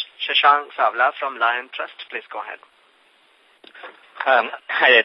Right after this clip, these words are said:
Speaker 2: Thanks, uh, for the call. Um, um, I had a question, uh, one on, uh, uh, recent events, like, if you can throw some light, like, given the, um, uh, uh, cost of funding squeeze which we had,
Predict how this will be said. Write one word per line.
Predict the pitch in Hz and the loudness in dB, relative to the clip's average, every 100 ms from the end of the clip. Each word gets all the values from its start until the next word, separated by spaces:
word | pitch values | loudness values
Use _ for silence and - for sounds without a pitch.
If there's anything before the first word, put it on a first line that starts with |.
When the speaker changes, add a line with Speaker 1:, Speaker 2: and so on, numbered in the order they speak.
| - - | 0 0
Speaker 2:
Thanks, | 135 127 - - | 0 0 -6 2
uh, | 117 110 107 - | 4 2 0 -6
for | 110 | -6
the | 110 107 - | -6 -14 -4
call. | 117 127 156 | -2 -2 -2
Um, | 117 107 - _ - - - - - | -2 -2 -8 _ -18 -16 -18 -8 0
um, | 120 127 _ _ | 0 -2 _ _
I | 165 | -2
had | 170 220 | 0 0
a | 214 | 0
question, | - 160 - 175 160 147 | -2 -6 -8 -10 -6 -2
uh, | 127 117 _ 127 | -2 -4 _ -4
one | 127 131 | -4 -4
on, | 123 113 107 | -8 -8 -8
uh, | 104 98 _ - - | -8 -10 _ -20 -14
uh, | 101 104 113 | -10 -8 -8
recent | 113 123 | -10 -8
events, | 120 113 113 | -6 -6 -4
like, | 113 - | -6 -6
if | 120 - - | -14 -14 -14
you | 120 123 - | -10 -10 -8
can | 110 107 107 _ - | -8 -8 -14 _ -14
throw | 110 | -12
some | 104 104 | -10 -4
light, | 101 - | -4 -4
like, | 107 - - - - - _ 117 135 | -8 -8 -16 -18 -18 -20 _ _ -10
given | 143 175 160 | -8 -10 -8
the, | 135 127 120 117 | -10 -10 -10 -6
um, | 107 101 98 - _ - _ | -4 -6 -8 -20 _ -20 _
uh, | 101 98 98 98 101 _ _ _ _ - 117 | -4 -2 -4 -8 -12 _ _ _ _ -12 -8
uh, | 127 127 131 - | -6 -6 -6 -6
cost | 120 - | -6 -8
of | - | -6
funding | 120 117 110 - | -6 -6 -14 -12
squeeze | 117 107 107 | -10 -10 -10
which | 101 - | -12 -12
we | 104 101 - 110 | -12 -12 -10 -4
had, | 101 - | -2 -4